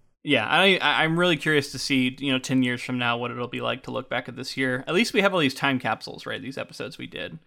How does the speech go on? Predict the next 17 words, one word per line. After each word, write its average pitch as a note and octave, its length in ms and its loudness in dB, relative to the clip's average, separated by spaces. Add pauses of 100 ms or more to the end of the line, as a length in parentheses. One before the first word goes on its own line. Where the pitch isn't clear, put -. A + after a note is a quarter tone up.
(320)
um, A#2 240 0
which C#3+ 160 -2
we, C4 160 0
we, A3 140 -2
we'll A3 160 4
talk A3+ 260 4
more D#3+ 180 2
about C3 280 4
this A#2+ 280 -2
next C3 380 0
week A2+ 260 -6
when A2+ 140 -8
we A2+ 80 -8
get A#2+ 200 -6
to B2 160 -6
our A2+ 280 0
annual A#2 680 -2